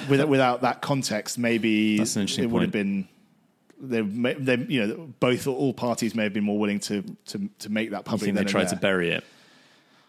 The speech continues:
Speaker 1: Possibly, and, and, and in a way, the, yeah, obviously the sort of the public scrutiny that comes from, from, you know, journalists and from publications and stuff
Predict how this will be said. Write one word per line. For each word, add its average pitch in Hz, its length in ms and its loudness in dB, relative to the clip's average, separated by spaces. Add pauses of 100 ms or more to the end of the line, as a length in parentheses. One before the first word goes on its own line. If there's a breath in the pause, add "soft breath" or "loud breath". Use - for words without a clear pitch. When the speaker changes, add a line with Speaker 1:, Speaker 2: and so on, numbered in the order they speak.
(180 soft breath)
Speaker 1:
Possibly, 135 380 4
and, 147 100 4
and, 160 160 4
and 160 300 2
in 151 80 4
a 143 60 4
way, 139 580 4 (960 loud breath)
the, 160 240 2
yeah, 110 280 0
obviously 135 500 2
the 120 120 -2
sort 139 160 2
of 117 100 0
the 117 80 -4
public 117 520 -4 (100)
scrutiny 120 680 -2
that 101 140 -4
comes 113 320 -2
from, 104 520 -2
from, 104 420 -2 (540)
you 127 100 -10
know, 101 200 -4 (160)
journalists 107 560 -2
and 98 300 -4
from 104 140 -8
publications 107 480 -6
and 107 100 -6
stuff - 320 -8